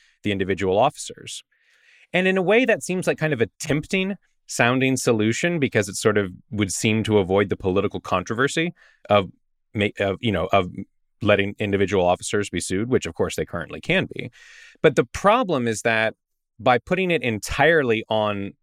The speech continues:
police departments, which m-, in, in a sense means entirely on taxpayers,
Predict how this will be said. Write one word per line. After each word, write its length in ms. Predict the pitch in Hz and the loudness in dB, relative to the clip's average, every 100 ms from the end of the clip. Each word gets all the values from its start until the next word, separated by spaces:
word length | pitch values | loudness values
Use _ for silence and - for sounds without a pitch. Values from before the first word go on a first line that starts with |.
| _ | _
police 260 | 107 151 262 | -4 -2 -2
departments, 600 | - - - - 92 - | -4 -8 -8 -10 -12 -6
which 240 | 117 110 110 | -2 -2 -2
m-, 140 | 113 - | -6 -4
in, 180 | 107 107 | -6 -4
in 100 | 110 | -4
a 60 | 95 | 0
sense 360 | - 165 123 | 2 2 2
means 280 | 117 110 104 | -2 -2 -4
entirely 500 | 107 - 117 110 107 | -4 0 2 2 0
on 180 | 92 90 | -4 -4
taxpayers, 840 | 131 160 - - - - - - | -4 -4 -6 -10 -12 -14 -16 -16